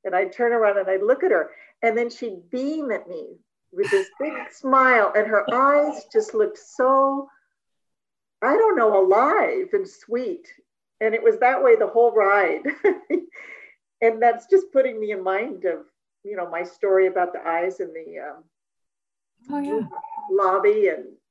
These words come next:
Speaker 1: you know, you talking about the universe inside. And her body is deteriorating and it is on its way out. But there was that light in her eyes, you know,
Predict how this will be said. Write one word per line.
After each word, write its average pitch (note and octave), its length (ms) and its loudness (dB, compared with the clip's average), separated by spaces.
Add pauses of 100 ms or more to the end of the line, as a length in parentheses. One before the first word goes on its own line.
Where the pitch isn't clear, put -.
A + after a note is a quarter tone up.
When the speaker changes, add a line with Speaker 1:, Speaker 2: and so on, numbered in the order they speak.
(160)
Speaker 1:
you G3 200 -10
know, F3 160 -4
you F#3+ 260 -8
talking G3+ 360 -2
about F#3 280 0
the F3+ 80 -12
universe G3 540 -2
inside. F3+ 560 -6 (580)
And G#3 140 -4
her C4+ 260 0
body A#3 320 4
is A3 360 4
deteriorating G#3 960 0 (120)
and F3 180 -8
it A3 160 -2
is G#3+ 680 0 (100)
on F3+ 180 -8
its F3+ 220 -12
way F3 240 -2
out. E3 380 -6 (540)
But G#3+ 180 -2
there A#3 140 2
was B3+ 180 0
that G#3 260 -2
light E4 400 4
in F#3+ 80 -2
her F#3 240 -6
eyes, - 540 -10 (240)
you A3 120 -6
know, F3+ 320 -8